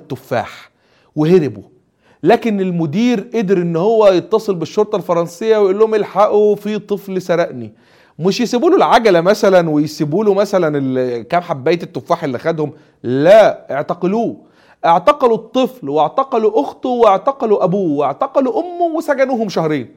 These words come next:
طفل، طفل، طفل عنده تسع سنين. تخيل انت طفل اتحرم من ركوب عجلة واعتقل لانه خد تفاحتين وعجلة، هيطلع شعوره ايه تجاه الفرنسيين؟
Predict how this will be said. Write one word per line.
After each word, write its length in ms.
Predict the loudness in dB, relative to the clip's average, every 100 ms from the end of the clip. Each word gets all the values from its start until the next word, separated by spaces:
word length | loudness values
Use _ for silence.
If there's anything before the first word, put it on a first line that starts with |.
| _
طفل، 360 | 2 2 0 -2
طفل، 300 | 0 0 -4 _ _ _
طفل 160 | -4 -2
عنده 220 | -2 -2
تسع 180 | -4 -4
سنين. 480 | -4 -6 -6 -8 _ _ _ _ _ _ -4
تخيل 380 | 0 2 2 0
انت 200 | -2 -4
طفل 360 | -2 -4 -4
اتحرم 440 | -8 -2 0 0 0
من 120 | -2
ركوب 260 | -2 -4
عجلة 400 | -4 -2 -4 -8 -14 _
واعتقل 720 | -2 0 0 -2 -2 -2 -2
لانه 320 | 0 -2 -4
خد 140 | -4 -4
تفاحتين 460 | -4 -8 -10 -8 -6
وعجلة، 480 | 0 0 0 -4 -8 -18 -20 _ 2
هيطلع 460 | 4 4 4 2
شعوره 400 | 2 0 2 0
ايه 120 | -2
تجاه 340 | -4 0 2 2
الفرنسيين؟ 720 | 0 -2 -4 -8 -12 -12 -14